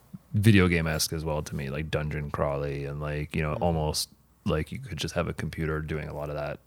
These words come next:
Speaker 1: math. And then they, there are apps that just do that. So, yeah. And then they just made a digital version.
Speaker 2: Actually, the digital Gloomhaven is very good. That's my, that's,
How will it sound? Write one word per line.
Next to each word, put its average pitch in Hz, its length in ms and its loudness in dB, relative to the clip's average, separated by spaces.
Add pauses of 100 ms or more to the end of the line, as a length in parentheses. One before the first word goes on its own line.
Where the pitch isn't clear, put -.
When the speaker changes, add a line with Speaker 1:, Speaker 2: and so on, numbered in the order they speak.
(160)
Speaker 1:
math. 78 420 -4
And 85 140 2
then 82 160 0
they, 85 180 2
there 95 240 6
are 120 140 8
apps 151 220 6
that 151 100 6
just 165 240 4
do 190 140 8
that. 90 240 6 (100)
So, 80 160 -2
yeah. 80 180 0 (760)
And 85 100 2
then 95 100 8
they 98 100 10
just 104 220 6
made 98 160 8
a 98 100 8
digital 73 360 0
version. 69 360 -6 (1700)
Speaker 2:
Actually, 123 320 2
the 98 100 -2
digital 110 320 2
Gloomhaven 98 460 -2
is 90 140 -10
very 92 320 -6
good. 85 280 -14 (260)
That's 117 240 0
my, 110 120 2
that's, 117 220 0